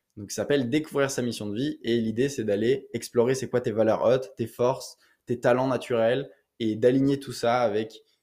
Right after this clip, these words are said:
ben, qui tu es vraiment, tes valeurs, donc voilà, tes talents, ton fonctionnement inné. C'est un peu les prémices de ton mode opératoire identitaire et itératif. C'est un sujet qui est passionnant. Donc, si tu veux en parler, si tu veux en savoir plus, écris-moi sur Instagram. En effet, j'ai pas de,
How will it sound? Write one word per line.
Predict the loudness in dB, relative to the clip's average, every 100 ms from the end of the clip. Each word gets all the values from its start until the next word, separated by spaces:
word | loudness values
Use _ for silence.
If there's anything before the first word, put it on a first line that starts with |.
| _
ben, | -10 -10
qui | -8 -10
tu | -4 2
es | 2
vraiment, | 2 0 0 -2 -2
tes | -2
valeurs, | 0 2 2 2 -2 -10 -14
donc | -12 -8
voilà, | -2 -2
tes | -2 -4
talents, | -2 0 0 -2 -4
ton | -8
fonctionnement | -6 -6 -2 0 0 0
inné. | 0 -2 -4 -10 _ _ _
C'est | -12 -4 -2 0
un | -2
peu | 0
les | -2
prémices | 0 -4 -2 -2 -2
de |
ton | -2 0
mode | 0 2
opératoire | 2 2 0 0 2 2
identitaire | -2 -8 -2 0
et | 0
itératif. | -2 -2 -4 -4 -10 -14 _ _ _
C'est | -14
un | -12
sujet | -4 -4 -4
qui |
est | -6
passionnant. | -6 -4 -4 -4 -8 _ _ _ -18
Donc, | -14
si | -8
tu | 0
veux | 6
en | 6 6
parler, | 2 2
si | 0
tu | 0
veux | 4
en | 4
savoir | 4 2 2
plus, | -2 -6 -8 _ _ _ _ -6
écris-moi | -4 -2 2 2
sur | 0 -4
Instagram. | -2 -2 0 -2 -4 -10
En |
effet, | -4 -2
j'ai | -2
pas | -2 0
de, | 0 0 -2 -6